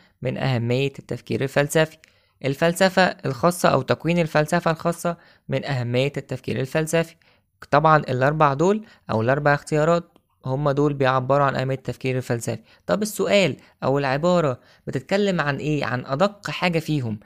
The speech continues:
إيه هي؟ القراءة بتعمل إنسان كامل، حلو.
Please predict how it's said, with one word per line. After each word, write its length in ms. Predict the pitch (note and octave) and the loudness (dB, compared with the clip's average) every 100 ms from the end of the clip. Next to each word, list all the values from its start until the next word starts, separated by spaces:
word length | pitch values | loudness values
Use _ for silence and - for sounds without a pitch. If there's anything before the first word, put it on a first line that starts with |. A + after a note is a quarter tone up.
| _ _ | _ _
إيه 80 | E3 D3+ | 0 4
هي؟ 340 | D3 C#3 B2+ - _ D#3 - _ - D3+ | 4 2 -2 -8 _ -20 -20 _ -4 -4
القراءة 600 | D#3+ - F#3+ C4 C4+ B3+ | -2 0 0 2 0 -2
بتعمل 1000 | E3+ E3 - _ _ _ G#3+ A#3 G3+ - | -2 -8 -10 _ _ _ -2 2 0 0
إنسان 380 | D3+ D3 F#3 F3+ | -2 0 0 0
كامل، 440 | D3 B2 A2+ E3+ | 0 0 -2 -10
حلو. 360 | - C#3+ A2+ | -4 -4 -4